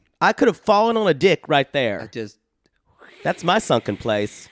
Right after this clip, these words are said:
Speaker 2: Just like, ooh, just take me around. Stir that bowl. Hypnotize me more,
Speaker 1: <laughs>
Speaker 2: please.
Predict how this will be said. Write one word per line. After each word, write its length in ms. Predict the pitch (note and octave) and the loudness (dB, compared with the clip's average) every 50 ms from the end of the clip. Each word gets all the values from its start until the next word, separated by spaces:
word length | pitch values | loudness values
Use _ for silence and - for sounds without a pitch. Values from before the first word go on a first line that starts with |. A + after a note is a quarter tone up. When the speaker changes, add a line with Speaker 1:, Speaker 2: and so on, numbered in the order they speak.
| _ _ | _ _
Speaker 2:
Just 260 | - - A2 G#2 _ - | -18 -16 -16 -16 _ -14
like, 300 | G#2+ G2+ G2 F#2 - - _ - - - - _ _ _ _ - | -12 -12 -12 -14 -16 -20 _ -20 -20 -20 -20 _ _ _ _ -12
ooh, 220 | A#2+ B2+ A#2+ G#2 | -10 -10 -10 -10
just 220 | F#2 F2 G2 F2+ - F2 E2 D#2+ - _ _ _ _ _ _ _ | -12 -14 -18 -18 -20 -20 -20 -20 -20 _ _ _ _ _ _ _
take 260 | - - C3+ C3 C3+ - | -12 -8 -8 -8 -6 -6
me 140 | A#2+ A2+ | -6 -6
around. 260 | A2 G2+ A2 G#2+ G2 - _ _ _ _ | -6 -6 -6 -8 -10 -12 _ _ _ _
Stir 460 | _ - - - - C3+ C#3+ D3+ D3+ | _ -20 -12 -6 -2 0 0 2 0
that 240 | C#3+ C3+ A#2+ A#2 G2+ | 0 -2 -4 -4 -4
bowl. 460 | G#2+ A#2+ A#2+ A#2+ A2+ G#2 G2 F#2 E2+ | -2 -2 0 0 -2 -2 -4 -6 -8
Hypnotize 680 | - - D3+ E3 - B2+ A#2+ - C3+ B2+ A#2+ A#2+ A#2 - | -6 -6 -6 -6 -6 -8 -8 -6 -4 -2 -2 -2 -2 -4
me 120 | A#2+ G#2+ G2 | -4 -4 0
more, 480 | G2 G#2 G#2+ G#2 G2 F#2 F2 E2+ D#2+ - | 2 2 4 4 4 2 2 0 -2 -4
Speaker 1:
<laughs> 80 | - - | -6 -6
Speaker 2:
please. 600 | - C#3 C#3+ D3 C#3+ C#3 C3+ B2 A2 F#2+ E2+ D#2+ | -4 -4 -2 -2 -2 -2 -4 -6 -6 -8 -10 -12